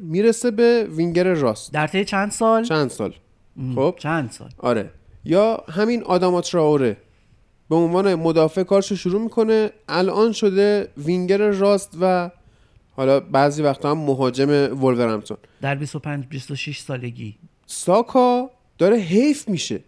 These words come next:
Speaker 2: ام.
Speaker 1: یعنی من الان چقدر داشتم فکر می‌کردم مثلاً اگر ساکا زیر دست اوله بازی می‌کرد با همین متدی که فندبیک رو آروم آروم اضافه کرد به ترکیب،
Speaker 2: ام.
Speaker 1: دن جیمز رو یه مدت بیرون گذاشت و الان داره ک-،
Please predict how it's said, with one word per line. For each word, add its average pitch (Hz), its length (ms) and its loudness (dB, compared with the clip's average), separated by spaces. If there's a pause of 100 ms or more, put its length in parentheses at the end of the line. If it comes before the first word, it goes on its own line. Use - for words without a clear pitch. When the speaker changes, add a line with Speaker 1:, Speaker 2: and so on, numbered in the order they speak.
Speaker 2:
ام. 135 160 -4
Speaker 1:
یعنی 135 180 0
من 247 100 2
الان 233 200 -2
چقدر 226 420 -4
داشتم 233 280 -2
فکر 233 220 -4
می‌کردم 240 320 -4
مثلاً 208 480 -4
اگر 160 380 -2 (360)
ساکا 190 640 2
زیر 160 240 0
دست 165 300 0
اوله 170 360 2
بازی 160 340 2
می‌کرد 190 500 -4
با 185 120 -2
همین 214 480 -4
متدی 202 360 -2
که 226 340 -2 (360)
فندبیک 185 680 0
رو 247 120 0
آروم 175 360 4
آروم 160 240 2
اضافه 151 380 -2
کرد 139 220 -2
به 135 60 -4
ترکیب، 127 480 -4
Speaker 2:
ام. 127 340 -4
Speaker 1:
دن 156 260 2
جیمز 202 280 2
رو 220 60 0
یه 202 140 2
مدت 160 400 0
بیرون 147 340 -2
گذاشت 131 520 -2
و 123 260 0
الان 143 440 0
داره 170 300 2
ک-، - 240 -10